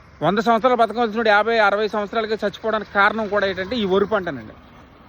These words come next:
ఏమని అనుకోండి, రైతులు, ఏ రైతుకి కూడా అవేర్‌నెస్ లేదు. ఈ గవర్నమెంట్ కానీ ఎవ్వరు కూడా గవర్నమెంట్ ఆ మందులు కొట్టే ఫ్యాక్టరీలు ఆపరు. ఈ రైతులకి అవేర్‌నెస్ తీసుకురారు, ఏమీ చేయరు. ఫుడ్, ఫుడ్, ఫుడ్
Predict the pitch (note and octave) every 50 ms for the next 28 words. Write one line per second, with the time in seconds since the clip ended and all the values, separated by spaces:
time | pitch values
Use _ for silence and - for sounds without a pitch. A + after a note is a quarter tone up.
0 | - - - - - - - - - - - - A3 A#3 A#3+ A#3 A3 G3+ F#3 E3
1 | D3+ D#3+ F3+ A3+ C4 A3+ - - C4 A#3+ C#4 D4 A3+ F#3 G3+ A3+ C4 B3 A3+ G3+
2 | G#3+ A3+ A#3+ G3+ C4+ G#3+ C4+ B3 - A3+ G3+ F#3 G3+ B3 F4 G4 - F#3 F#3 A#3
3 | A#3 A#3 A#3 G#3+ - F#3 E3 D3+ B2+ A2 - - - - - - - - - -
4 | - F#3 G#3 D#3+ C#3 G#3 G#3+ A#3+ B3+ B3 B3+ B3+ G#3+ A#3 G#3+ A3+ A3+ A#3 A#3 A#3
5 | A3+ F#3+ F3+ E3+ F3 G#3+ C4 C4+ A#3 B3 B3 B3+ A#3 G3+ G#3 G#3 A#3 A#3 A#3 B3
6 | A#3+ A3+ G3 A#3+ A#3+ A#3+ A#3+ - - - - - F3+ F#3 F#3 G3+ A3 G#3+ B3 A#3
7 | - B3 A3+ - A#3+ - A3 G#3+ A3 - - A#3 A#3 A3+ B3+ C4+ C4+ B3 F3 B2
8 | - - - - - - - F3 F#3 F#3+ G3+ G#3 G#3 G3+ - G#3 A#3 G#3+ G3+ A#3+
9 | B3 C4 C4 - - A3+ A#3+ G3 B3 B3+ A#3 A#3+ C#4+ D4+ C#4 F#3+ C#3 - - E4
10 | - D4+ - - E4+ - - - - - D#3 F#3+ C4 D#4 E4 D#4+ A#3+ C#4+ A#3+ G3
11 | F3+ E3+ - B3 A3+ G3+ C#4+ C#4+ - B3+ B3+ - C#4+ C4 G#3 A#3+ B3 - D4+ D#4
12 | E4 D#4+ C4